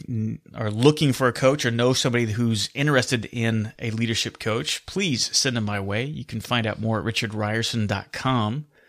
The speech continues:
Dose of leadership dot com. You can contact me as well. Just send me a quick email. Let me know you're interested. We can set up a free consultation. It takes about an hour.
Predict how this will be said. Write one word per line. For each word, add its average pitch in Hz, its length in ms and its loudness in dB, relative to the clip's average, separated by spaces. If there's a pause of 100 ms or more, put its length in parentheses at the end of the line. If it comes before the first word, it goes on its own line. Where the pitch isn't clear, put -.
(580)
Dose 117 200 -4
of 113 60 -4
leadership 117 340 -2
dot 110 180 -6
com. 113 220 2
You 110 80 -2
can 107 160 -4
contact 110 500 0
me 107 80 0
as 107 80 -2
well. 123 220 4
Just 131 160 0
send 214 100 -2
me 220 60 -2
a - 20 -10
quick 226 240 2
email. 170 300 6
Let 117 120 4
me 131 80 2
know 127 120 6
you're 123 200 4
interested. 127 340 2
We 131 100 -2
can 110 120 -2
set 117 200 2
up 117 120 -2
a 110 220 -2 (480)
free 190 480 2
consultation. 131 1040 2
It - 140 -20
takes - 160 -8
about 131 160 0
an 110 80 -4
hour. 113 340 0